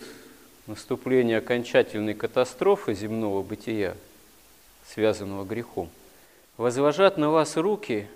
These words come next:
и будут гнать вас, предавая в синагоги и в темницы, и поведут пред царей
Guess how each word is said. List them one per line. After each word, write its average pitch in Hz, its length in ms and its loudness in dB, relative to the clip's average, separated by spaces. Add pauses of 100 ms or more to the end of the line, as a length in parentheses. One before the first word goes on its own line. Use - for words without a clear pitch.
(160)
и 120 60 -12
будут 127 340 0
гнать 135 440 2
вас, 104 340 -2 (560)
предавая 123 600 6
в - 40 -8
синагоги 123 720 0
и 120 40 0
в - 80 -8
темницы, 123 720 0
и 120 140 -2
поведут 120 560 -2
пред 120 240 -2
царей 156 560 6